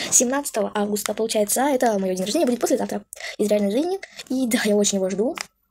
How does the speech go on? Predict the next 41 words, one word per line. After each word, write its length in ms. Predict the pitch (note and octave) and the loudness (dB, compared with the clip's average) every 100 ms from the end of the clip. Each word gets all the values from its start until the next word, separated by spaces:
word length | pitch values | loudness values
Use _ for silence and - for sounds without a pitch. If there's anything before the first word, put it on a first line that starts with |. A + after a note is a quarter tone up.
| _ _ _ _ _ - D4+ | _ _ _ _ _ -12 -2
Ну, 340 | F#4+ C#4+ - _ C4+ | 0 0 -6 _ -2
я 120 | A#3+ | 0
пожелала, 300 | F#3+ F3+ E3+ | 0 -2 -2
что 200 | - F#3 | -2 -2
на 60 | |
моё 140 | F#3 G3 | 2 2
день 100 | G3+ | 2
рождения 280 | G3 G3+ F#3+ | 2 2 2
большой 240 | G3 G3 | 0 0
подарок 240 | F#3 F#3 | -2 -4
от 60 | G3+ | -2
Ютуба 200 | A3 E4+ | 0 0
будет, 160 | D4+ D4 - G#3+ | 0 -4 -6 0
если 480 | D4 F#4 D4 C#4+ | 2 2 2 2
наберут, 580 | C4+ A3 G3+ G3+ C4+ - | 2 0 0 0 -2 -2
наберётся 480 | A3 G3+ G#3 B3+ C4 | 0 2 2 0 0
у 60 | A3 | 0
меня 220 | G3+ A3 | 0 0
три 160 | G#3+ | -2
тысячи 220 | A3+ G#3 - | 0 0 0
подписчиков. 460 | - - - - - - - _ - | -4 -8 -8 -12 -12 -14 -14 _ 0
Это 120 | F4 | 2
будет 180 | A#3+ - | 2 -2
классный 380 | - G3 G3 | 0 0 0
подарок. 260 | G3+ G3 - - - - - - - - - B3 | -2 -4 -8 -20 -20 -18 -16 -14 -16 -18 -4 0
Так, 160 | A#3 | 2
ну, 100 | D#4+ - | 2 2
давайте 240 | A#3+ C#4+ | 4 4
переходить 240 | A#3+ A3+ - | 2 0 0
к 80 | - | 0
третьему 300 | A3 A#3 G3+ | 0 2 0
вопросику. 400 | G3+ G3+ - - - - _ _ _ _ _ _ _ - - | 0 -2 -2 -8 -12 -16 _ _ _ _ _ _ _ -14 -2
Третий 360 | A#3+ A3 - G#3 | 0 2 0 2
вопрос 420 | G#3 A#3 D4+ E4+ | 2 4 4 4
у 60 | E4 | 2
нас. 360 | E4 - - - | 2 2 0 -2
Какой 260 | A#3 G#3 | -2 0
там 140 | G#3 G#3 | -2 -4
у 20 | |
нас 140 | A#3+ A3 | -4 -4
вопрос? 420 | A3 A#3 - | -4 -2 -2